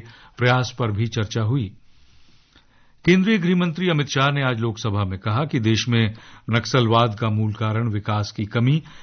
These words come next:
गरीबी और अन्याय नहीं, बल्कि विचारधारा है।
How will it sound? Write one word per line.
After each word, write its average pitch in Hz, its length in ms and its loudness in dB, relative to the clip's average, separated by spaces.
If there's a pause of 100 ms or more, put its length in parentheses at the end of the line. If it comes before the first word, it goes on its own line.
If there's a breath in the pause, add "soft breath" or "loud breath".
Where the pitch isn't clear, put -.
(160 loud breath)
गरीबी 123 480 4
और 117 340 2
अन्याय 117 540 4
नहीं, 131 260 0 (400 loud breath)
बल्कि 120 280 0
विचारधारा 120 760 0
है। 95 180 -8